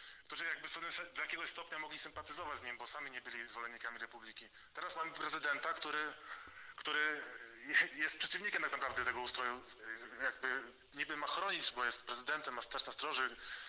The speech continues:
tego państwa, a jednocześnie tak naprawdę go nie popiera, więc mamy, mamy tutaj taki, no, paradoks, no, i jest to, pokazuje, no, jak, w jakiej kondycji była ta Republika Weimarska.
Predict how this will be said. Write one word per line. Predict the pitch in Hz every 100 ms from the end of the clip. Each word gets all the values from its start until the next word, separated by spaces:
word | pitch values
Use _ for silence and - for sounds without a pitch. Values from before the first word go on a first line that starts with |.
| -
tego | - 123 123
państwa, | 156 170 170
a | 160
jednocześnie | 160 156 -
tak | 165
naprawdę | 165 160 160
go | 165
nie | 165
popiera, | 160 160 123
więc | 117 120 -
mamy, | 143 143 139 101 - - - - - - - _ _ _ 135
mamy | 147 160
tutaj | 147 147
taki, | 143 139 139
no, | 139
paradoks, | 156 156 131 113 -
no, | 127 127
i |
jest | 127 123
to, | 131
pokazuje, | 127 151 147 151
no, | 135
jak, | 135 151
w | 143
jakiej | 147
kondycji | 151 151 160 135
była | 123
ta | 117
Republika | 120 - 117 120 120
Weimarska. | 117 113 110 - 120